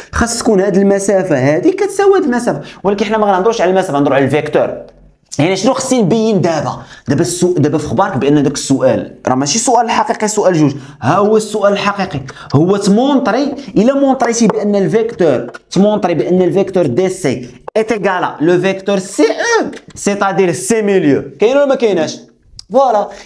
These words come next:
الا بينتي هاد العلاقه كتعني ان السي كاينه في الميليو. فوالا، وكي غندير اولدي يا بنتي نبين هاد العلاقه؟ شرحت لك التيوريم دو بيرف في ديك الحصه، شرحت لك تقلب لهم على فيكتور كومان، هادشي كامل شرحته لك. يلا على بركه الله.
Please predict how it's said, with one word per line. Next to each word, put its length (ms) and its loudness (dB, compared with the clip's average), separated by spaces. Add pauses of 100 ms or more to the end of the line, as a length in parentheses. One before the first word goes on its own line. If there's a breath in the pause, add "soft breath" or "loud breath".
الا 120 2
بينتي 480 2
هاد 160 2
العلاقه 720 -2
كتعني 420 -6
ان 160 2
السي 280 -2
كاينه 280 2
في 100 -4
الميليو. 840 0
فوالا، 1000 2 (340 loud breath)
وكي 200 2
غندير 340 2
اولدي 320 2
يا 100 2
بنتي 300 -2
نبين 300 2
هاد 100 0
العلاقه؟ 600 0 (200 loud breath)
شرحت 420 -4
لك 140 -4
التيوريم 640 2
دو 140 2
بيرف 480 0
في 60 0
ديك 180 0
الحصه، 800 0 (300 loud breath)
شرحت 360 -4
لك 100 -4
تقلب 540 -2
لهم 200 2
على 200 2
فيكتور 420 2
كومان، 480 2
هادشي 460 -2
كامل 640 2
شرحته 420 0
لك. 220 -6
يلا 120 2
على 160 2
بركه 460 -2
الله. 120 -4